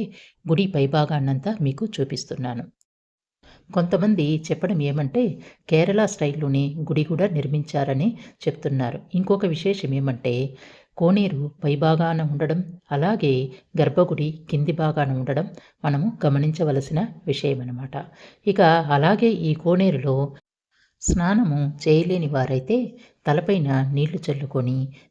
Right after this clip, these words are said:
దేవుని దర్శనానికై వెళ్ళవచ్చు. అలాగే ఇక్కడ చుట్టుపక్కల ఉండే కొండ ప్రాంతం పేరు కాద్రి అంట. కాబట్టి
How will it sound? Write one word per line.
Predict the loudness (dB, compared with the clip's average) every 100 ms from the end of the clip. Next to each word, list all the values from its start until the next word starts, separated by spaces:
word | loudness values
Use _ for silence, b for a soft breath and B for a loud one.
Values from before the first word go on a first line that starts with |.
| -4
దేవుని | 2 4 4 0
దర్శనానికై | -2 -2 -2 -2 0 -2 -2 B B -2
వెళ్ళవచ్చు. | 0 0 -2 -6 -10 -12 b b b -2
అలాగే | 2 2 2 2 2 -2 -8 -6
ఇక్కడ | 0 2
చుట్టుపక్కల | 0 -4 0 0 0 -2
ఉండే | 0 2 0
కొండ | 0 -2 -2
ప్రాంతం | -2 -2 -2 -4
పేరు | -2 -2 0 -4 -4
కాద్రి | 0 0 0 -2 -4
అంట. | -6 -14 -20 B B B
కాబట్టి | 2 4 2 0 0